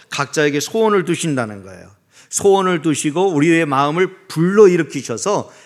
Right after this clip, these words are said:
행하게 하신다는 거예요. 그래서 결국은 성화의 길로 우리를 인도해 가신다는 거예요. 누가요? 하나님이요. 사도 바울은 이 빌립보 성도들에게 바로 그것을 가르쳐 주고 있는 거죠. 나 없을 때뿐 아니라 나 있을 때에도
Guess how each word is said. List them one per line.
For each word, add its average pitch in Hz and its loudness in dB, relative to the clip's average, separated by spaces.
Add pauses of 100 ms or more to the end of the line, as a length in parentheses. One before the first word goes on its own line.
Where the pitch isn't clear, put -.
(160)
행하게 240 -2
하신다는 135 -6
거예요. 101 -16 (560)
그래서 147 -2 (140)
결국은 123 -4 (260)
성화의 170 -8
길로 143 -4 (140)
우리를 123 -2
인도해 117 -4
가신다는 92 -12
거예요. 82 -20
누가요? 135 -6 (100)
하나님이요. 90 -18 (1000)
사도 170 0
바울은 208 4
이 185 -4
빌립보 196 2
성도들에게 160 0
바로 143 -4
그것을 185 0
가르쳐 165 -4
주고 147 -8
있는 123 -8
거죠. 90 -16 (280)
나 151 2
없을 190 -4
때뿐 220 -2
아니라 151 -2
나 151 2
있을 175 -6
때에도 127 -4